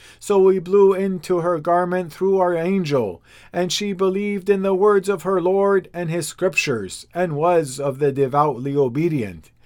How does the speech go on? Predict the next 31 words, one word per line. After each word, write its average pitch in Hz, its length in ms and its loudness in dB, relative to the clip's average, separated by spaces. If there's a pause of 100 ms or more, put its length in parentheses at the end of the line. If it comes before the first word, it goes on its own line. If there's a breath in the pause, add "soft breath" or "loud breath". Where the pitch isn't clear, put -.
(340 loud breath)
And 180 200 -2
when 185 160 -4
Jibreel, 185 560 0
peace 190 260 -6
be - 140 -2
upon 185 480 0
him, 127 240 -4
appeared 175 480 -2
to 151 120 -4
her 165 220 0
in 143 140 -6
the 139 120 0
form 165 400 -2
of 143 140 -2
a 143 140 0
man, 135 460 -4 (300 loud breath)
she 180 240 -4
sought 190 340 -2
refuge 180 460 -2
in 165 120 -2
Allah 160 420 0
Almighty 160 600 -2
from 170 400 -2
him 196 500 -4
for 143 240 -4
her 143 160 -2
chastity 180 760 -6
and 160 160 -10
protection. 160 760 -6 (320 loud breath)
Surat 165 460 -4
Maryam, 175 560 -2